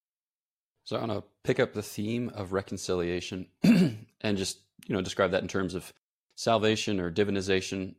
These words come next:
the various things that we use to describe this one process whereby we are made like God and saved from our sins. And I was actually, so, uh, I'm writing the fourth chapter of my dissertation right now, and I just was, I was just working on Saint Thomas's commentary on this passage,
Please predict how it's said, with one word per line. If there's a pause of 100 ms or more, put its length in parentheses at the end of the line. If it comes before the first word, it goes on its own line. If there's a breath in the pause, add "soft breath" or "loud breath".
(140)
the
various
things
that
we
use
to
describe
this
one
process
whereby
we
are
made
like
God
and
saved
from
our
sins. (720)
And (160)
I
was
actually,
so, (260)
uh,
I'm
writing
the
fourth
chapter
of
my
dissertation
right
now,
and
I
just
was, (280)
I
was
just
working
on
Saint
Thomas's
commentary
on
this
passage,